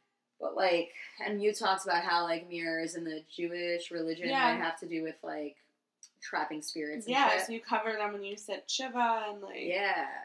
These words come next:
Speaker 2: yeah.
Speaker 1: So this is, like, "Help me" is being inscribed on the mirrors.
Speaker 2: Ah.
Speaker 1: And then, um, in those two rooms, two thirty and five seventy-six, again, there, there's furniture moving. They hear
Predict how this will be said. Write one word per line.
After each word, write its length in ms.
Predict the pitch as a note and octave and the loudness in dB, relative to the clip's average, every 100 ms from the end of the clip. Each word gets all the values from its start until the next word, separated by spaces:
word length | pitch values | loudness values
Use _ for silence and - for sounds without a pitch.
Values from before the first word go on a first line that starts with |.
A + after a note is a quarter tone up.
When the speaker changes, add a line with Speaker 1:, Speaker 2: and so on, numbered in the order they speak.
| - A3 | -10 -4
Speaker 2:
yeah. 260 | G#3+ G#3 - _ _ _ _ | 0 0 -4 _ _ _ _
Speaker 1:
So 240 | - F#3+ | 0 2
this 200 | F#3+ F#3+ | 2 0
is, 120 | F#3+ | 0
like, 320 | F#3+ F3 F3 - | 4 4 4 0
"Help 220 | F3 E3+ | 0 0
me" 180 | E3 D#3+ - | -2 -4 -6
is 180 | E3+ D#3+ | -8 -4
being 180 | F3 D#3+ | -2 -2
inscribed 460 | D3+ - D3 D3 D3+ | -4 -4 -4 -2 -4
on 60 | |
the 60 | C#3+ | -4
mirrors. 460 | D3+ D3+ D3 C#3+ C#3 | 0 2 2 0 -2
Speaker 2:
Ah. 600 | - _ _ _ F4 F#3 | -6 _ _ _ -6 -2
Speaker 1:
And 100 | F#3 | 2
then, 240 | F3 E3 | 4 4
um, 480 | D#3+ D#3+ D#3 D#3 D#3+ _ _ | 2 0 -2 -6 -14 _ _
in 100 | F#3 | -6
those 260 | F3 E3+ - | -4 -4 -4
two 80 | F3+ | -6
rooms, 260 | E3 E3 | -8 -4
two 80 | G3 | -4
thirty 220 | F3+ E3 | 0 -2
and 80 | D3+ | -2
five 180 | D3+ D3 | -4 -6
seventy-six, 560 | D3+ D3 D3 C#3+ C#3 D3 | -6 -8 -8 -8 -6 -8
again, 180 | C#3+ | -8
there, 220 | D3 C#3+ - - | -8 -8 -10 -4
there's 340 | D#3+ D3+ - | -2 -2 -4
furniture 560 | - G#3+ G#3 G3 G3+ F#3+ | -2 0 0 -2 -6 -6
moving. 760 | F#3 F#3+ F#3 F3 E3+ E3 E3 - | -4 -4 -2 -2 -2 -2 -6 -6
They 80 | D3+ | -4
hear 200 | D3+ | -4